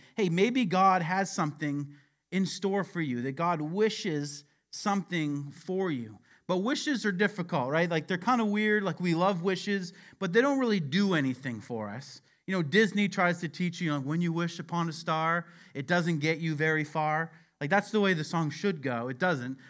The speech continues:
I'm not gonna sing it for you 'cause you don't want to witness that. But wishes don't do anything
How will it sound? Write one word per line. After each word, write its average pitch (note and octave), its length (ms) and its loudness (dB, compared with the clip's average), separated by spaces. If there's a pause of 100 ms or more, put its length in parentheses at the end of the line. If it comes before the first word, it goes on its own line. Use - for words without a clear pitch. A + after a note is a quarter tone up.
(140)
I'm D#3+ 40 -2
not E3 140 0
gonna D#3 140 -2
sing F#3 240 0
it D#3 120 0
for C3+ 220 0
you C#3 100 0
'cause B2 320 -12
you C#3+ 120 -2
don't C#3 120 -6
want C#3 260 -4 (120)
to - 80 -10
witness C3+ 440 -6
that. C3+ 300 0 (240)
But F3+ 280 -4 (360)
wishes C#4 440 -2
don't A3 300 -2
do B3+ 180 2
anything D#3+ 600 0